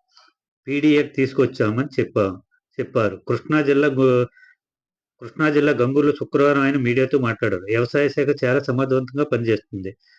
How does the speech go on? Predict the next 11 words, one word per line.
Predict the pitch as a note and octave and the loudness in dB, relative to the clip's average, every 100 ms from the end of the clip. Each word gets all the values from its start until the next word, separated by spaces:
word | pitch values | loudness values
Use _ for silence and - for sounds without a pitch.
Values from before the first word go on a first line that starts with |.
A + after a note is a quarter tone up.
| _ A2 | _ -6
రైతుల్లోనూ | A#2+ C#3 D#3 D3+ D3+ D3+ C#3 | -4 0 2 2 4 2 2
ఓ | C3+ C#3 C3 | 2 2 2
నమ్మకం | B2+ C3+ D#3 | 0 -4 -2
వచ్చింది. | C3 - A#2+ G2+ G2+ | -2 0 -4 -4 -2
గత | B2 A#2+ | -2 0
ఏడాది | B2 C3 D3 D#3+ | 0 0 0 -2
పన్నెండు | B2 C3 C#3 C#3 | -2 -2 -2 -2
పాయింట్ | C#3 C#3+ C3 | -2 -2 0
ఐదు | B2+ | 2
ఐదు | C3 B2+ | 2 0
లక్షల | A#2+ A#2+ - | -2 -2 -4